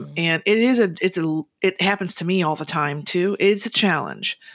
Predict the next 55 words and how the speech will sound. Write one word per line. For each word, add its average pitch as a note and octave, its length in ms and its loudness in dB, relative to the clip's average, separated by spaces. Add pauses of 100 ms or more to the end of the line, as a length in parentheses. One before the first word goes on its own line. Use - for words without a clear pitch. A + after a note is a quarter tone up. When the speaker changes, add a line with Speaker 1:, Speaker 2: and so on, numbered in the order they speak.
(260)
Speaker 2:
So - 160 0
I'm F#3 60 2
gonna F#3+ 140 2
give F#3+ 180 0
you F#3 100 2
two A3+ 160 -2
or A#3+ 80 6
three A3+ 200 -2
things F3+ 300 -2
that E3 100 -4
you E3 100 -2
can D3 140 -8
think D#3+ 180 -6
about. D#2+ 400 -2
And E3+ 120 -2
th-, F3 120 -4
these G#3 160 2
are A#3 60 4
different A#3 340 -2
philosophies. D#3 880 -2 (500)
So A3 240 2
they A3+ 260 2
have C#4+ 280 4
your B3+ 80 2
proposal A3 500 0
sitting D#3+ 520 -2
in, E3 140 -8 (120)
uh, - 80 -6 (100)
in E3+ 200 -4
front E3 200 -4
of C#3+ 60 -8
them, C3+ 300 -8 (500)
and F3 100 2
they F3+ 80 4
were D#3+ 160 -4
super G4 380 4
excited B3 380 2
when F3+ 100 0
they E3+ 80 -2
got D#3+ 160 -2
off D3 160 -2
the C#3+ 60 -12
call. - 500 -8
And E3+ 160 -2
now, F#3 200 2
and G3 140 2
you're B3 120 2
trying D#4 240 0
to C#4 60 -2
give G#3 200 2
them F3+ 220 0
time F#3 520 0
to - 200 -2
assess, - 640 -4 (100)
right? G3 400 -2